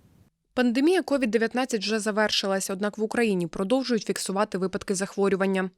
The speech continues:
Наразі вірус перейшов до категорії сезонних хвороб на рівні з грипом та гострими респіраторними вірусними інфекціями. Попри це, ковід дев'ятнадцять і досі залишається причиною захворювань та страшних наслідків для багатьох людей.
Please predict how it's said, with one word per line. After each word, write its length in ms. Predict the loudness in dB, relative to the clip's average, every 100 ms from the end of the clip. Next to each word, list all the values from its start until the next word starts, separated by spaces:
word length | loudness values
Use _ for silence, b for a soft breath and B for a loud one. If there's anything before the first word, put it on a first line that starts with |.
| 2
Наразі 340 | 4 6 4
вірус 280 | 2 0 0
перейшов 400 | 0 0 0 0
до 80 | 0
категорії 500 | -2 0 4 4 4
сезонних 480 | 0 2 2 2
хвороб 380 | 0 2 4 4
на 120 | 2 0
рівні 240 | 2 0
з 80 | 0
грипом 360 | 0 2 0
та 120 | 0 -2
гострими 540 | 0 0 0 -2 -2
респіраторними 760 | -2 -4 -6 -4 -4 -2 0
вірусними 480 | 0 0 -2 -2 -2
інфекціями. 720 | -2 -2 -4 -2 -2 0 0 -4 _
Попри 240 | 0 2
це, 200 | 0 0
ковід 280 | 0 0 0
дев'ятнадцять 520 | 0 -2 0 -2 -2 -2
і 60 |
досі 320 | 0 0 0 0
залишається 560 | 0 2 2 2 0
причиною 480 | -4 0 2 2 0
захворювань 580 | -2 -2 4 4 4 0
та 120 | -2
страшних 560 | -2 0 0 -2 -4 0
наслідків 560 | 0 0 -8 -6 -6
для 220 | -2 0
багатьох 480 | 0 -2 -2 -4 -4
людей. 340 | -2 0 -2